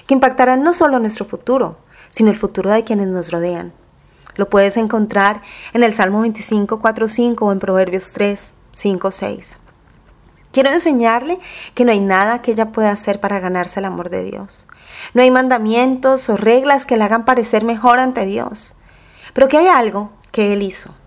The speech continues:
Él envió a su único hijo para rescatarla de su pecado, como leemos en primera de Juan tres dieciséis y en Juan tres dieciséis, para que en sus momentos de desobediencia el padre pueda ver la obediencia de su hijo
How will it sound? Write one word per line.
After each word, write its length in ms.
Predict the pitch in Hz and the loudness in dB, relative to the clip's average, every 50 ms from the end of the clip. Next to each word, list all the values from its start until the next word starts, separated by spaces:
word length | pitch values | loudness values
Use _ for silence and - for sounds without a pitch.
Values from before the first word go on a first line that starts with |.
| _ _ _ - _ _ _ _ _ - - | _ _ _ -20 _ _ _ _ _ -14 -2
Él 140 | - 226 247 | 2 4 4
envió 260 | 254 254 254 254 262 | 4 4 4 6 4
a 80 | 254 254 | 4 4
su 160 | 254 - 269 | 2 0 2
único 440 | 262 262 269 277 302 294 - 277 254 | 2 2 2 2 0 0 2 2 2
hijo 260 | 240 226 220 233 247 | 2 0 -4 -6 -4
para 180 | - 247 233 226 | -4 -2 -4 -2
rescatarla 680 | 202 208 208 - - 196 190 - 190 180 180 185 208 214 | -4 -4 -8 -6 -8 -8 -6 -4 -4 -4 -2 -2 -2 -2
de 80 | 220 | -2
su 180 | 214 - 214 - | -2 -4 -8 -8
pecado, 600 | - 190 180 - - 185 170 170 170 170 175 - _ - _ _ _ _ _ _ _ _ _ _ - | -10 -12 -12 -10 -10 -10 -10 -10 -10 -12 -16 -18 _ -20 _ _ _ _ _ _ _ _ _ _ -8
como 180 | - 196 190 190 | -4 -2 -2 0
leemos 380 | 185 190 185 180 180 185 - | 0 0 -2 -2 -2 -4 -4
en 100 | - 196 | -6 -6
primera 420 | 185 - 214 196 180 170 185 185 196 | -4 -4 -2 -2 0 0 0 0 0
de 60 | 202 | 0
Juan 220 | - 185 165 165 | -2 -2 -4 -2
tres 200 | 165 - 190 185 | -4 -8 -8 -4
dieciséis 720 | 185 208 190 185 170 - - 185 190 196 202 208 - - - _ - - - _ | -4 -4 -4 -4 -10 -4 -2 0 0 0 -2 -6 -10 -14 -20 _ -20 -20 -10 _
y 120 | 196 208 | 2 2
en 160 | 208 190 185 | 2 2 2
Juan 240 | 175 190 175 196 202 | 2 2 2 2 0
tres 240 | - - 208 196 175 | 0 0 0 2 2
dieciséis, 680 | 202 190 - 185 175 - - 180 180 190 202 - - - - _ _ _ _ _ _ - - - - - - - | 0 -2 -2 -4 -8 -6 -8 -8 -6 -8 -8 -10 -16 -20 -20 _ _ _ _ _ _ -20 -20 -20 -20 -20 -16 -2
para 200 | - 247 254 247 | 2 2 2 4
que 80 | 254 269 | 4 2
en 60 | 254 | 2
sus 160 | - 254 233 | 2 2 2
momentos 460 | 233 233 220 233 214 214 220 277 277 | 2 2 4 4 2 2 0 0 2
de 80 | 302 311 | 4 4
desobediencia 880 | 302 285 294 269 240 220 208 208 214 214 214 220 226 214 254 269 285 294 - _ _ _ _ _ _ _ _ _ _ _ _ | 4 4 2 0 0 2 2 0 2 2 2 0 0 0 -2 -2 -4 -4 -10 _ _ _ _ _ _ _ _ _ _ _ _
el 160 | - 233 214 | 0 0 2
padre 360 | 220 220 208 208 214 226 247 | 4 4 4 4 4 4 2
pueda 280 | 247 254 285 285 277 269 | 2 2 2 2 4 2
ver 180 | 277 262 262 | 2 2 2
la 120 | 262 269 262 | 2 2 2
obediencia 580 | 262 233 202 196 202 208 220 214 277 277 - | 4 2 2 2 0 -2 -2 -2 -2 -2 -2
de 60 | 262 262 | -2 -2
su 180 | - - 196 | -2 -2 -4
hijo 420 | 190 202 240 247 - - 381 415 | -2 -2 -6 -6 -4 -4 -6 -6